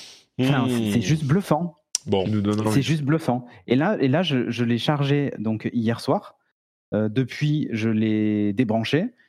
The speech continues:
Speaker 1: J'ai fait, euh, quasiment une heure de visio ce matin sur Teams, qui est une appli Intel.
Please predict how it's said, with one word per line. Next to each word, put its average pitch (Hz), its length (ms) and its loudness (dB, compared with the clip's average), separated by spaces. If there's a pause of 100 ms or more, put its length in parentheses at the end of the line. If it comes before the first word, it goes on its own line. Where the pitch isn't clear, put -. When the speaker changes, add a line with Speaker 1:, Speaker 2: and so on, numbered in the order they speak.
(160)
Speaker 1:
J'ai 120 180 0
fait, 127 420 0
euh, 104 520 0 (120)
quasiment 127 400 0
une 147 140 2
heure 147 140 0
de 131 80 2
visio 123 320 -2
ce 135 120 -4
matin 123 280 0
sur 123 160 -8
Teams, 135 200 0
qui - 160 -4
est - 20 2
une 110 60 2
appli 143 240 0
Intel. 165 380 0